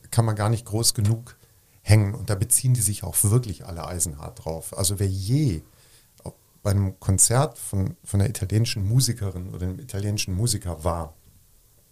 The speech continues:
weiß, das ist was anderes. Also die, die Bühnenerzählung ist auch eine andere. Ich war neulich bei, ähm,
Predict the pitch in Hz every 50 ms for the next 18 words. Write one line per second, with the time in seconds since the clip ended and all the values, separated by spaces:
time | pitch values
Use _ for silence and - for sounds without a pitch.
0 | - - - - - - _ - - 90 92 92 101 104 - - - - - -
1 | - - - - 90 90 87 - - - - - - 101 95 - - 98 104 104
2 | 92 87 - 92 - - - - 101 95 110 98 95 98 98 95 - - - -
3 | - - - - - - - - _ _ _ _ _ _ _ _ _ _ - -
4 | - 123 123 - - 139 151 151 127 101 98 95 98 - - - 95 87 85 82
5 | 85 - 117 - 98 80 71 87 80 - - 85 90 82 76 71 71 65 - -
6 | 92 - - 104 113 120 127 127 123 123 123 104 104 110 104 101 - - _ _
7 | _ _ _ _ _ _ _ - - 95 92 87 90 87 90 90 87